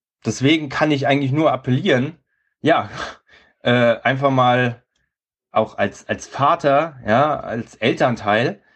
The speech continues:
äh, dass man einfach mal, äh, fünfe gerade lässt und einfach mal die Kinder aus dieser ganzen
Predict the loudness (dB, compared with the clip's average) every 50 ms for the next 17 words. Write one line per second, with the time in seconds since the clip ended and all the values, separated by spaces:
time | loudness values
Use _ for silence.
0 | _ _ _ _ _ _ -2 0 0 0 0 -2 -2 0 0 0 0 0 0 -2
1 | -2 0 0 2 2 4 4 4 2 2 0 0 0 0 0 0 0 0 0 0
2 | -2 -2 -4 -6 -10 -12 -12 -12 -12 -8 -4 -4 -2 -2 -2 -4 -2 0 2 2
3 | 2 2 2 2 2 0 0 -4 -8 -8 -6 -4 -4 -2 -2 -2 0 0 0 0
4 | 0 -2 -4 -4 -2 -2 0 2 2 4 4 2 2 0 -2 0 0 0 2 0
5 | -2 -2 -4 -8 -8 -6 -6 -8 -8